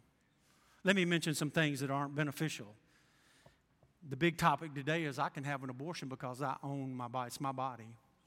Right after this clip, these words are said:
If you have intercourse and you become pregnant, you lost your rights.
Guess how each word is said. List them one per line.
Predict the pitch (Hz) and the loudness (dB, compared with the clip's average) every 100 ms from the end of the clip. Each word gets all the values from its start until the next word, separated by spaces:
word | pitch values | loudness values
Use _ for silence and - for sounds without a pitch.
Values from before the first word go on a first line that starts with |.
| - - - - - _ | -20 -20 -20 -20 -20 _
If | - 143 | -4 2
you | |
have | 160 170 | 4 4
intercourse | 185 175 - 147 143 139 - | 0 -2 -2 -2 -2 -4 -6
and | 135 | -4
you | 143 | -4
become | 139 151 135 | -4 -4 -2
pregnant, | 151 147 131 123 - | -2 -2 -4 -8 -10
you | 151 147 | -6 -2
lost | 135 123 - | -2 -4 -6
your | 127 | -10
rights. | 113 117 - - | -10 -10 -14 -18